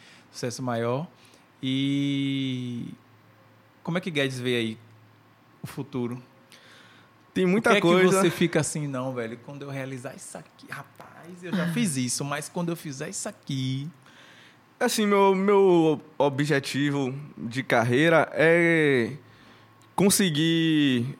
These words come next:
Speaker 2: viver tranquilamente de música, né? Ter uma agenda de, cheia de shows, é,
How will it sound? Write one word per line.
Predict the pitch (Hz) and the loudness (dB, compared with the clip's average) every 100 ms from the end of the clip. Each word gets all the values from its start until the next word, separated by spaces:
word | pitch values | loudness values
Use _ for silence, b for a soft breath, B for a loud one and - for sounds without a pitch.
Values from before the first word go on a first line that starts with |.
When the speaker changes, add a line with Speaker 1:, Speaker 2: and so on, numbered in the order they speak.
| - | -4
Speaker 2:
viver | 127 147 151 | -2 2 0
tranquilamente | 147 180 175 202 190 135 135 147 180 190 - - - | 2 0 2 4 4 4 4 2 -2 -6 -10 -18 -10
de | 113 120 | -4 0
música, | 113 131 131 143 147 165 _ _ - | 2 2 0 -2 -2 -4 _ _ -4
né? | 117 135 180 196 b b b _ | 0 0 -2 -8 b b b _
Ter | 120 120 | -4 -2
uma | 117 | 0
agenda | 110 107 113 117 | -2 -2 -2 -2
de, | 120 - | -6 -12
cheia | - - 139 139 135 127 | -10 -2 2 4 4 2
de | |
shows, | 113 - 120 127 123 - - - B B B B | 0 2 2 2 0 -4 -14 -20 B B B B
é, | 110 110 107 110 107 104 104 101 95 92 87 | -6 -4 -2 -2 -2 -2 -2 -2 -4 -4 -6